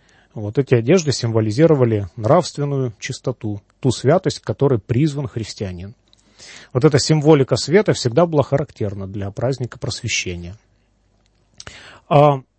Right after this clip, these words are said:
жить согласно этому свету, это жить согласно обетам крещения. Кстати, я думаю, не лишним будет их вспомнить. Мы все люди крещённые, но,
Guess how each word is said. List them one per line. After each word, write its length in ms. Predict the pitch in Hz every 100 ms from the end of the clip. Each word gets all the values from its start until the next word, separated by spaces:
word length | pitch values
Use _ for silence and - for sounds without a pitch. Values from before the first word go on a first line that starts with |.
| _ _ _ _ _ _
жить 520 | 127 113 202 233 - -
согласно 540 | - 143 123 143 - 131
этому 280 | 117 120
свету, 580 | 113 - 113 104 - 95
это 260 | 113 - 170
жить 180 | 190 -
согласно 540 | 170 151 190 - 160
обетам 380 | 156 202 - 120
крещения. 640 | - 95 - 98 87 87 101 _
Кстати, 380 | - - 143 -
я 60 | 131
думаю, 340 | 143 135 127
не 100 | 123
лишним 380 | 131 151 - 117
будет 280 | 120 117 113
их 100 | 113
вспомнить. 600 | - - 175 110 - _ _ _ _ _ - _ _ _ _
Мы 300 | - 127 131
все 240 | 113 - 143
люди 240 | 139 120
крещённые, 760 | - 117 - 165 202 190 175
но, 300 | 127 135 131